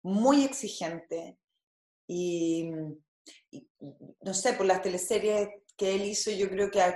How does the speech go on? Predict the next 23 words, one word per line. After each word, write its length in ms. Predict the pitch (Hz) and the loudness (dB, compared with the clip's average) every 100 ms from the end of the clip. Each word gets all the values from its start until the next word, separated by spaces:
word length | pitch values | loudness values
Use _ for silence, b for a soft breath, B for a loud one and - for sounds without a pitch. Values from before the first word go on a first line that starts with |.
| - | 0
alcanzaron 680 | 185 185 180 180 208 196 202 | -2 2 0 2 2 4 2
un 140 | 196 190 | 0 -2
nivel 340 | 185 190 202 | 2 2 2
como 260 | 208 196 190 | 0 0 2
de 120 | 180 | 2
poesía, 720 | 175 165 - - 220 208 190 | 6 6 4 -2 6 10 10
de 200 | 190 185 | 8 4
factura, 800 | - 160 - - 214 214 214 190 | 2 -2 -4 -6 -2 4 8 8
de 120 | 190 190 | 8 4
profundidad. 1080 | 185 180 190 185 180 170 190 214 320 - - B B B B - | 2 0 -4 -6 -2 6 10 12 12 10 8 B B B B -6
No 60 | |
sé, 160 | - 226 | 0 6
Pampa 320 | 208 202 214 | 6 8 8
Ilusión, 720 | 202 185 - - 214 220 208 | 8 4 0 4 6 8 6
El 40 | 196 | 4
Círculo 380 | - - 196 196 | -2 -2 0 0
Montini, 1080 | 185 180 220 226 226 214 208 202 196 190 B B B | 0 -4 -2 0 2 2 4 4 2 -2 B B B
Romané, 920 | - 196 190 180 196 214 220 220 208 | 4 6 6 6 6 6 6 6 6
Llorando, 480 | 202 196 214 214 202 - - | 6 8 6 6 0 -6 2
es, 260 | 220 233 226 | 6 6 6
es 100 | 240 | 6
otra 340 | 262 262 254 | 6 6 6
cosa, 400 | 220 240 - - | 8 8 8 -2